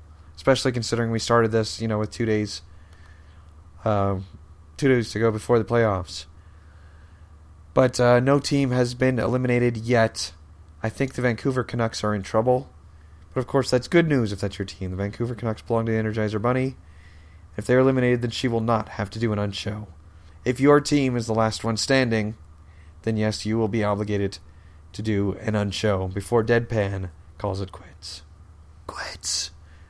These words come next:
All right, speaking of calling it quits, my voice has called it quits. Thank you again. Deadpan is the motherfucking way. And that's it. Next week should be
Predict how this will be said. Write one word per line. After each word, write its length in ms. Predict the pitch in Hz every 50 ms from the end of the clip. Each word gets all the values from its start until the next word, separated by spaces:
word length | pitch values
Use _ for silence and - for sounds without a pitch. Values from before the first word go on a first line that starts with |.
| - -
All 100 | 123 123
right, 220 | 120 110 104 98
speaking 300 | - - - 131 120 127
of 80 | 123 113
calling 280 | - 117 117 117 113
it 100 | 104 95
quits, 280 | - 120 113 107 - -
my 140 | - 110 110
voice 360 | 101 104 104 98 92 - -
has 120 | 107 98
called 220 | - - 101 101 101
it 100 | 95 -
quits. 460 | - 101 95 98 98 - - - - - - - - - - - - - - - - -
Thank 240 | - - - 113 120
you 120 | 131 123
again. 440 | 113 98 165 123 123 127 127 120 113 - - - - - - - - - - -
Deadpan 520 | - 101 101 95 - 117 120 117 117 110 107
is 420 | 107 110 110 113 110 107 107 - - - - - - - - - -
the 60 | 107
motherfucking 480 | 110 110 110 - 117 113 107 - 110
way. 400 | 110 110 107 107 107 107 104 98 - - - - - - - - - - - - - - - - - - - -
And 1040 | 101 101 101 98 98 98 98 95 95 95 95 95 95 95 92 95 95 92 92 - - - - - - - - - - - - - - - - - - - - - - - - - - - - - - - - - - - - - - -
that's 220 | 120 110 - -
it. 240 | - - - - - - - - - - - - - - - - - - - - - - - - - - - - - - - -
Next 220 | - 127 120 - -
week 160 | 127 117 -
should 300 | - - - 135 131 127
be 340 | 131 135 135 135 143 139